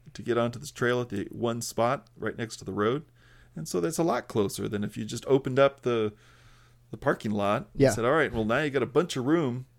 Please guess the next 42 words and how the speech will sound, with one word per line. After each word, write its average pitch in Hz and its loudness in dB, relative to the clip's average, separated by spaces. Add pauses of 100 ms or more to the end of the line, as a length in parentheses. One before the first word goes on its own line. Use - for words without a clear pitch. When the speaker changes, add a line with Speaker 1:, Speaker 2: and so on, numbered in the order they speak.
(160)
Speaker 1:
You 123 -14
can 135 -8
just 127 -10
go 120 4
everywhere." 107 2 (1120)
But, 101 -6
you 104 -8
know, 87 -6
all 113 0
these 123 -2
unintended 120 -2
consequences. 123 -8
Speaker 2:
Well, 175 8
this 196 4
is 247 6
why, 190 8 (100)
um, 143 4 (400)
you 190 0
know, 156 6
when 151 6
it 151 2
comes - 2
to 170 -2
the 151 0
lockdown 143 4
and 123 0
strategies, 120 4 (880)
I, 165 -2 (140)
I 214 6
think 302 6
it's 302 4
imp-, 220 4 (480)
I 208 10
don't 277 6
think 226 4
there's 180 6
no 175 8
role 156 10
for - 0
government. 113 2
I'm 120 6
not, 143 6